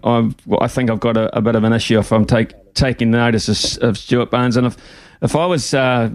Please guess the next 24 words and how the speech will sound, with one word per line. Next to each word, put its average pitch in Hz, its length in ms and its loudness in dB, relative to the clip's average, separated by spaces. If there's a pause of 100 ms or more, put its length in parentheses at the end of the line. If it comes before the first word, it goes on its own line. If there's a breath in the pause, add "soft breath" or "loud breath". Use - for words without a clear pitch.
anyone, 127 540 4
uh, 117 240 2
had 117 180 4
any 123 260 4
contact 139 400 0
with 113 140 -2
Stuart 127 320 0
Barnes, 123 480 0
who's 117 180 2
such - 260 -2
an 123 60 2
outspoken 120 580 2
guy, 127 200 2
Blair, 123 320 2
I 123 60 4
would 120 160 2
just 117 180 2
say, 120 180 2
"Mate, 127 300 0
tidy 151 260 2
up - 120 -2
your 117 100 4
own 120 160 4
backyard." 107 580 0